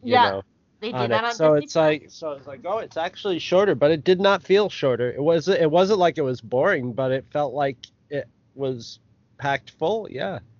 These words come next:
Speaker 2: It feels longer than Kiradak's, which is
Speaker 1: Yeah.
Speaker 2: about the same length. Um, but, and it feels like more happened than On the Wings of Kiradak's too. Um, I talked about the format. Oh, okay.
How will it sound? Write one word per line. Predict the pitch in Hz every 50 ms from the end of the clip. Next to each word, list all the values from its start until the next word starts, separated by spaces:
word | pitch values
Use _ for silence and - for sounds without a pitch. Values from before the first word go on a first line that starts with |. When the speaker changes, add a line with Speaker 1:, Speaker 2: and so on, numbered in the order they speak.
| _ _ _ _ _ -
Speaker 2:
It | 254 269 269
feels | - 285 302 320 330 262 220
longer | 190 196 190 185 214 294 294 285 277 240 190
than | 190 165 170
Kiradak's, | 170 - 190 170 175 160 147 139 - - _ - - - _ _ _ _ -
which | 196 196 196 196 - - -
is | - 208 202 196 180 180 185 185 180 - - - -
Speaker 1:
Yeah. | 156 156 156 143
Speaker 2:
about | - - - - _
the | -
same | 190 190 180 170
length. | 175 175 151 - - - - _ _ -
Um, | 196 196 190 180 175 165 165 160 151 151 170 170 - _ -
but, | 196 190 220 226 -
and | 208 226 220
it | 214 214
feels | 233 226 208
like | 220 208 - -
more | 208 196 196 208 208 208 202
happened | 208 - - - - 202 - - 143 110 101 - 185 190 -
than | 190 208 185
On | 165 175 170
the | 175 170
Wings | 135 175 185 -
of | - -
Kiradak's | - 156 151 - 113 - - _
too. | - 196 - - - _ _ _ _ _ _ _ _ _ _ _ -
Um, | 202 208 208 202 185 180 175 170 180 175 - _ _ _ _ _ _ _ _ _ _ _ _ -
I | 196 196 196
talked | 190 - 240 233 233
about | - 269 269 262 -
the | -
format. | - 330 339 311 294 311 330 320 311 - -
Oh, | 233 226 - 226
okay. | 233 220 190 165